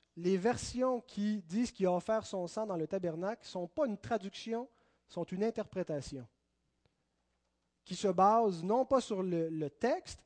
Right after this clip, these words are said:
mais sur une analogie avec le grand prêtre qui entrait et qui amenait du sang dans le tabernacle. On se dit donc, c'est probablement ce que Jésus a dû faire, il a dû amener du sang. Et on traduit pas le texte, on interprète, et on a donc une interprétation qui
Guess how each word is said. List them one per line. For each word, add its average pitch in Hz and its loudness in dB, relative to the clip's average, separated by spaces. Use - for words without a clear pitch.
mais 165 -2
sur 190 -4
une 180 2
analogie 214 2
avec 175 0
le 160 -2
grand 180 0
prêtre 202 -2
qui 175 -2
entrait 175 -2
et 202 -2
qui 165 -4
amenait 165 0
du 147 -10
sang 175 -6
dans 165 -4
le 147 -4
tabernacle. 143 -4
On 151 -6
se 143 -10
dit 147 -16
donc, 151 -6
c'est 156 -8
probablement 165 0
ce - -10
que 160 -6
Jésus 151 -4
a - -2
dû 135 -12
faire, 143 -4
il 165 -6
a 143 -4
dû 147 -6
amener 151 -4
du 135 -14
sang. 139 -10
Et 160 -2
on 143 -8
traduit 175 -2
pas 180 2
le 160 0
texte, 196 2
on 165 0
interprète, 165 -4
et 151 -2
on 143 -10
a 139 -6
donc 143 -8
une 156 -4
interprétation 156 -4
qui 202 -2